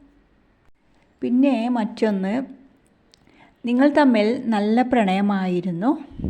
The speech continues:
അങ്ങനെ മുന്നോട്ട് പോയിക്കൊണ്ടിരിക്കുമ്പോൾ ഏതെങ്കിലും അവസ്ഥകൾ കൊണ്ടോ സാഹചര്യങ്ങൾ കൊണ്ടോ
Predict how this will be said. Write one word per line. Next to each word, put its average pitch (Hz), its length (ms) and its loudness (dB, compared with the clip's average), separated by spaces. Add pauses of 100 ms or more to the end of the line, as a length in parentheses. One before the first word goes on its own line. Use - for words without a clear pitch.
(800)
അങ്ങനെ 339 240 4 (100)
മുന്നോട്ട് 220 380 2 (140)
പോയിക്കൊണ്ടിരിക്കുമ്പോൾ 190 960 0 (880)
ഏതെങ്കിലും 185 840 -2 (100)
അവസ്ഥകൾ 175 480 -8 (140)
കൊണ്ടോ 175 320 -4 (260)
സാഹചര്യങ്ങൾ 180 720 -6 (140)
കൊണ്ടോ 180 340 -2